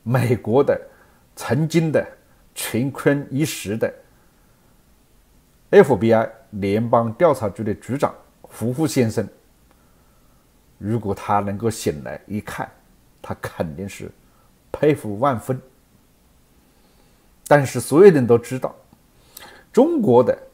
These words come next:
经营的反腐不是吃吃喝喝，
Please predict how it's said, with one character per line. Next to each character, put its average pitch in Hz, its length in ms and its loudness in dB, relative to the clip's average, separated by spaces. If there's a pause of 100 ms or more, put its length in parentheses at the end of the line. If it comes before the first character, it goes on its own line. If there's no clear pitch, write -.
(340)
经 143 240 0
营 127 100 0
的 110 120 2
反 104 280 -8
腐 - 200 -14 (500)
不 349 140 0
是 - 200 -6
吃 - 240 -10
吃 123 160 -8
喝 123 180 -8
喝， 214 180 -14